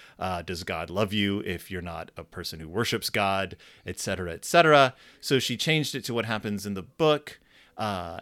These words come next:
and as David, her son, has said in many interviews, especially when they were interviewed on N P R, uh, together, uh, the character of Jess, Jesse Aarons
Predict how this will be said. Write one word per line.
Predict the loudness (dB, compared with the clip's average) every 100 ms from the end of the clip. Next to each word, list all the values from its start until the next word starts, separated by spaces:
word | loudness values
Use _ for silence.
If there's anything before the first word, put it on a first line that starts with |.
| -2
and | 2 4 2
as | 0 -2
David, | 4 4 6 4 2
her | -2
son, | 2 2 2
has | 0
said | 0 0 0
in | -2
many | -2 -2
interviews, | -4 -4 -4 -4 -6
especially | -4 -4 -2 -2
when | -2
they |
were | -4
interviewed | -6 -6 -6 -4
on | -6 -6
N | -10
P | -8 -6
R, | -6 -6 -8 -14 -20 _
uh, | -8 -8
together, | -8 -2 2 2 0 -2 -8
uh, | -12 -12 -14 -14 -14 -12
the | -8
character | -2 0 0 2 2
of | 2 0 0
Jess, | 4 4 4 0 -6 -8 -12
Jesse | 0 2 4 2 0 0
Aarons | 2 4 2 0 -6